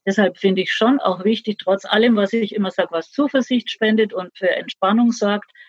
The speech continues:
hinterfrag dich kritisch, wenn du merkst, du tickst manchmal, du tickst sehr oft und manchmal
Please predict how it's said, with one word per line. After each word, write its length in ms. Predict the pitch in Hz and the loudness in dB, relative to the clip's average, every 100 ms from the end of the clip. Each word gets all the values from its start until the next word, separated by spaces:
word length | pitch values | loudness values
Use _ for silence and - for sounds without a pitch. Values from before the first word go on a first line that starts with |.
| _ _ _ _ | _ _ _ _
hinterfrag 720 | - 247 240 202 190 185 226 - | 0 2 2 0 0 2 0 -4
dich 220 | 226 - | -6 -4
kritisch, 560 | 214 240 254 247 - - - - | 0 0 0 -2 -2 -12 -16 -2
wenn 120 | 208 | 2
du 100 | 220 | 4
merkst, 580 | 202 196 220 - - _ _ _ _ - | 4 2 0 -4 -18 _ _ _ _ -8
du 80 | 196 | -2
tickst 360 | 254 - - | -2 -4 -2
manchmal, 560 | 196 196 196 180 165 - - - - - | 2 2 0 -2 -4 -8 -14 -20 -10 -6
du 80 | |
tickst 340 | 208 214 - - | -4 -4 -8 -2
sehr 280 | 214 220 190 | 2 2 -2
oft 300 | 180 - - | -6 -10 -14
und 140 | 170 | -8
manchmal 480 | 185 208 202 196 | 0 2 4 2